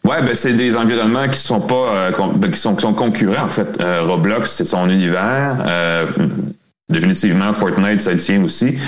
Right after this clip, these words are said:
Euh, Roblox est une, a une vision, a sa vision de cet environnement-là. Ils sont, ils sont très axés sur le jeu vidéo,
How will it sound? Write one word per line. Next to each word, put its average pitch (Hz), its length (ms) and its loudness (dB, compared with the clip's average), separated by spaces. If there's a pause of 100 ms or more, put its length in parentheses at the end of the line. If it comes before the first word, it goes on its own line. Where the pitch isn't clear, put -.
(200)
Euh, 95 180 0
Roblox 117 520 0
est 107 220 2
une, 104 240 4
a 98 320 0
une 120 160 2
vision, 101 480 2
a 113 80 0
sa 117 180 0
vision 101 440 2
de 101 80 0
cet - 140 -4
environnement-là. 82 680 0
Ils 82 100 2
sont, 98 320 0
ils 95 60 0
sont 87 180 0
très 104 220 0
axés 101 160 0
sur 117 120 0
le 98 80 2
jeu 101 140 2
vidéo, 92 400 2